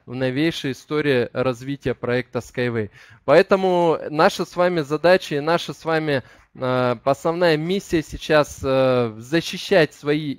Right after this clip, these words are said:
инвестиции, и, э, никто не может н-, никак не рассказывать, э, жителям Арабских Эмиратов о проекте Skyway, тем более как-то отрегистрировать,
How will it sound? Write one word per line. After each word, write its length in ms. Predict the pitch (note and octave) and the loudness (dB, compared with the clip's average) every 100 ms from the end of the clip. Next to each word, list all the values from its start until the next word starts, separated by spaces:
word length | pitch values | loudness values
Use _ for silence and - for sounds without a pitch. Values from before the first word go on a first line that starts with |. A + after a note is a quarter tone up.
| D3 | -6
инвестиции, 880 | C#3+ C3+ C3 - G3 F#3+ E3+ D3+ - - - - | -6 -8 -10 -10 -10 -8 -4 -4 -4 -14 -20 -8
и, 460 | C#3+ D3+ D3 B2+ - | -2 2 4 2 0
э, 480 | B2 A#2+ A#2 A#2 A2+ | -2 0 0 -2 -6
никто 540 | B2+ - - D#3+ F3+ | -10 -12 -8 -2 -2
не 220 | D#3+ C3+ | -2 -6
может 420 | C3 C#3+ D3+ C#3+ _ _ _ _ - | -4 -4 -4 -6 _ _ _ _ -16
н-, 320 | B2+ A#2+ C3+ | -14 -12 -10
никак 380 | C#3 D#3 D3+ - | -2 2 2 2
не 340 | B2+ B2+ C3+ | -2 -2 0
рассказывать, 800 | C#3+ C#3+ - E3+ D#3 D3 C3+ B2+ - | 0 0 2 2 4 2 0 -2 -2
э, 520 | B2 B2 A#2+ A2+ A2 | 0 2 2 0 -4
жителям 580 | A2 D3 - B2+ A#2+ G#2+ _ - _ A#2 | -6 -10 -6 -4 -4 -4 _ -20 _ -6
Арабских 580 | A#2 C3 C3 - - B2 | 2 2 2 -4 -10 -8
Эмиратов 540 | C3 C#3 D#3 C#3 - | -2 2 2 2 -2
о 240 | - D3 D3+ | -4 -6 -6
проекте 540 | - C#3+ D3 - C#3+ | -2 0 0 -2 -10
Skyway, 540 | B2 - C3+ C3+ D#3+ B2+ | -10 -4 -4 -2 -2 -4
тем 240 | C3 B2 | -8 -8
более 440 | C#3+ D3 C3 A#2+ | -4 0 2 2
как-то 360 | G#2 A#2 - A2+ | -2 -8 -8 -8
отрегистрировать, 1120 | A2 - C#3 C3 C#3 - E3+ E3+ F#3+ E3+ D#3 | -8 -8 -8 -6 -8 -6 -8 -2 2 2 2